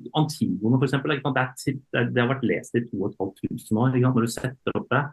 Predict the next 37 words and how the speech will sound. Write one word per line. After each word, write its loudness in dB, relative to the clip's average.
så -2
er 4
det 4
vanskelig 2
å 6
liksom 0
bare 2
sette -6
opp -10
det. 0
Og 6
jeg 2
kan 0
bare 4
nevne 2
et 2
eksempel -2
også. 2
Jeg -2
satt, 0
så 4
Ifigenia 2
i 2
Aulis, 0
eh, 6
på 4
Dramaten, 4
eh, 4
for 2
et -2
par 6
år 2
siden, 2
fire 4
år -4
siden -2
da. -6